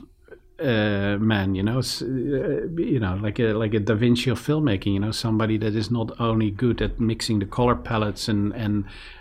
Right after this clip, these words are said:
and making the paintings, but also inventing the machinery around it needed, and, you know, and, and being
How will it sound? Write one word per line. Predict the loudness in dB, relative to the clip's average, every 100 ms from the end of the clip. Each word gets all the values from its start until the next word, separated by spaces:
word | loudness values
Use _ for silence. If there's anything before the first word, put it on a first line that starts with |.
| -2
and | 2
making | 2 2 -2
the | -6
paintings, | -2 2 2 2 -2
but | -2
also | -2 -2 -2
inventing | 0 2 2 0 -2
the | -2
machinery | 0 0 0 0 -2
around | 0 2 2 2
it | 0 -2
needed, | -2 0 -2 -6 -8
and, | -4 -2 -4 -8 -18 -18 -18 -18 -12 -2
you | 0
know, | 0 0 2
and, | 2 4
and | 2 2
being | 4 4 2